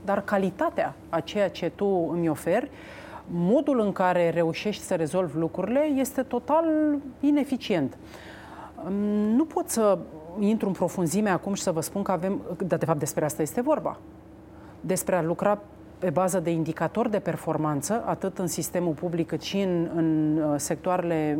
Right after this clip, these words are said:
uh, din economie, că, într-adevăr, discuția despre productivitate trebuie purtată, raportat la domeniu. Și asta mi-a, mi-atrag atenția,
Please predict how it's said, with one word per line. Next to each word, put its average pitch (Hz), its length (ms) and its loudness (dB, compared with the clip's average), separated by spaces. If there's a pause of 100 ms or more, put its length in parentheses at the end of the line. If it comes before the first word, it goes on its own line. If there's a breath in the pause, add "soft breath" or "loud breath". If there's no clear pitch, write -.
(100)
uh, 151 140 0 (380)
din 175 160 0
economie, 156 640 2 (300 loud breath)
că, - 80 0
într-adevăr, 196 640 2
discuția 175 520 -4
despre 151 280 -6
productivitate 165 840 -2
trebuie 220 300 -2
purtată, 233 640 0 (880 loud breath)
raportat 190 880 2
la 190 180 4
domeniu. 190 580 2 (280)
Și - 220 -4
asta 226 300 4
mi-a, 180 300 2
mi-atrag 170 460 4
atenția, 165 880 2